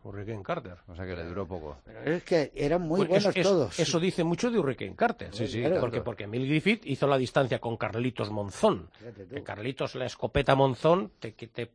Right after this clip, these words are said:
Speaker 1: quería poner la cabeza en la primera silla de ring.
Speaker 3: Y ganar a Eder Joffre. Fíjate
Speaker 1: Gallo
Speaker 3: lo que
Speaker 1: de
Speaker 3: era,
Speaker 1: oro, pero Eder
Speaker 3: eh,
Speaker 1: Joffre ya sería más, más,
Speaker 3: sí,
Speaker 1: ya
Speaker 3: sí,
Speaker 1: más
Speaker 3: fíjate,
Speaker 1: grande, ¿eh?
Speaker 3: como sea, ese es uno de
Speaker 1: Sí,
Speaker 3: los
Speaker 1: sí,
Speaker 3: más
Speaker 1: sí.
Speaker 3: grandes que ha habido.
Speaker 1: Sí, pero los pesos, de, yo me imagino que el peso de Emil Griffith en eso, perdió también con Mantequilla Nápoles, creo. Es que perdían <laughs> con cada uno.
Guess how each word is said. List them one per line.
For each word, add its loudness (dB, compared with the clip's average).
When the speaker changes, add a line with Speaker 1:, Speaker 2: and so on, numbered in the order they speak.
Speaker 1:
quería -2
poner 0
la 0
cabeza -4
en -4
la -4
primera -6
silla -4
de -4
ring. 2
Speaker 3:
Y -10
ganar -4
a 0
Eder 0
Joffre. -2
Fíjate -8
Speaker 1:
Gallo 0
Speaker 3:
lo 6
que 2
Speaker 1:
de 6
Speaker 3:
era, 10
Speaker 1:
oro, 0
pero -2
Eder 0
Speaker 3:
eh, -2
Speaker 1:
Joffre -2
ya 2
sería -2
más, -4
más, -8
Speaker 3:
sí, 2
Speaker 1:
ya 4
Speaker 3:
sí, 6
Speaker 1:
más 0
Speaker 3:
fíjate, -4
Speaker 1:
grande, 2
¿eh? -4
Speaker 3:
como -2
sea, 6
ese -4
es -8
uno 2
de 4
Speaker 1:
Sí, 4
Speaker 3:
los -6
Speaker 1:
sí, -6
Speaker 3:
más 4
Speaker 1:
sí. 4
Speaker 3:
grandes 4
que -4
ha 0
habido. 2
Speaker 1:
Sí, 0
pero -2
los -4
pesos, -2
de, -2
yo -4
me -4
imagino -4
que -4
el -6
peso -8
de -4
Emil -8
Griffith -10
en -8
eso, -10
perdió -6
también -6
con -2
Mantequilla -4
Nápoles, -6
creo. -6
Es -10
que -2
perdían 0
<laughs> -
con -4
cada -2
uno. -4